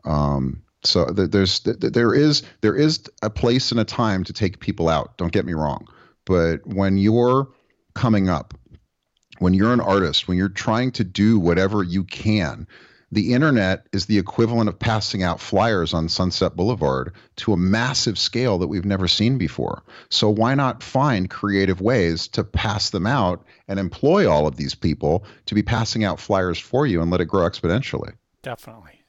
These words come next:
Speaker 2: definitely. At what point do you need to bring a lawyer in?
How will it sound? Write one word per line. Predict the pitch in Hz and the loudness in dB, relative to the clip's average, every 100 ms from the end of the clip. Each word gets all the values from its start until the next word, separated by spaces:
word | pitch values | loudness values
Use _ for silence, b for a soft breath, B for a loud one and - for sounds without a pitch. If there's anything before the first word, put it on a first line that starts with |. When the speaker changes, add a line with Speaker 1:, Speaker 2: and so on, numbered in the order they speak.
| _ | _
Speaker 2:
definitely. | - 110 - 127 131 - _ B B B B B B | -10 -10 -12 -20 -20 -20 _ B B B B B B
At | 226 240 | -2 2
what | 277 - | 2 2
point | - 285 269 262 _ _ _ _ _ _ _ _ _ _ _ | 0 2 2 0 _ _ _ _ _ _ _ _ _ _ _
do | - | -6
you | 175 180 | -4 -2
need | 165 165 | -4 -4
to | 143 | -6
bring | 139 139 | -4 -2
a | 120 | -2
lawyer | 110 107 104 95 92 | -4 -6 -6 -8 -12
in? | 82 | -18